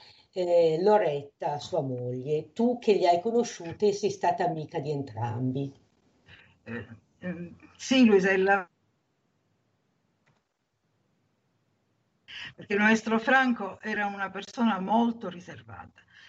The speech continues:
Speaker 2: e quindi sono certa che non avrebbe gradito pettegolezzi sulla loro vita privata. Vedi, io di confidenze, soprattutto da parte di Loretta, ne ho ricevute, e anche parecchie, però sarebbe scorretto divulgarle. Io posso dirti, mm,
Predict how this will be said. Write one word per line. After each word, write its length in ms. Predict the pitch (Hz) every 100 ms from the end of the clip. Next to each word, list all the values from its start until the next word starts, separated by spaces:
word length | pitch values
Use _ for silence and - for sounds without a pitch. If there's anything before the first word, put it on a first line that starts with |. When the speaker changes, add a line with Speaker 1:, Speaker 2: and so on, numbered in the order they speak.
| _
Speaker 2:
e 160 | - 180
quindi 500 | 233 233 233 202 -
sono 280 | - 196 202
certa 360 | 214 226 214 185
che 80 | 190
non 120 | 190
avrebbe 400 | 190 196 180 190
gradito 520 | 180 196 190 185 175
pettegolezzi 840 | - 175 - 170 175 170 160 - -
sulla 280 | 151 156 156
loro 260 | 160 156
vita 400 | 156 160 156 139
privata. 480 | 113 151 143 143 -
Vedi, 340 | 160 214 185 202
io 120 | 220
di 100 | 185
confidenze, 800 | 175 180 185 185 175 165 - 151 - - -
soprattutto 600 | - 180 180 185 240 190
da 120 | 180
parte 320 | 180 202 -
di 120 | 170 175
Loretta, 460 | 202 185 160 165
ne 140 | 175 175
ho 80 |
ricevute, 840 | 165 165 165 160 160 160 156 156 - - - -
e 120 | 185
anche 240 | 190 175
parecchie, 560 | 143 143 117 - 123 - - - - - _ _ -
però 220 | 220 220
sarebbe 380 | 220 196 185 180
scorretto 540 | 180 202 175 180 -
divulgarle. 960 | 156 147 139 135 117 113 95 104 104 -
Io 640 | - 202 214 190 - - -
posso 340 | 190 180 -
dirti, 640 | 185 226 220 - 196 180 180
mm, 280 | 175 -